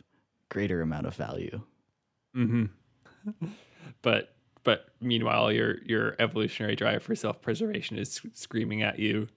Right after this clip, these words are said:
Speaker 2: that you don't pull the lever. <laughs>
Speaker 1: Uh-huh. Uh-huh.
Speaker 2: And I think given that every, every living being on Earth has that,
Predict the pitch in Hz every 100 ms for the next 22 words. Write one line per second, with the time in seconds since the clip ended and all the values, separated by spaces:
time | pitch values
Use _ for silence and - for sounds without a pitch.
0 | _ _ - - _ - - - 101 104
1 | - _ - 104 135 - 104 80 - 107
2 | 107 113 101 107 - _ 120 - - -
3 | 208 _ _ _ - 107 120 127 220 -
4 | - - 104 117 - - - - 113 110
5 | - 123 110 - _ _ - 120 113 110
6 | 120 117 113 - _ - 110 110 104 -
7 | _ _ _ _ _ _ _ _ _ _
8 | _ - _ 127 113 113 113 117 113 107
9 | 101 104 120 - 110 95 113 107 98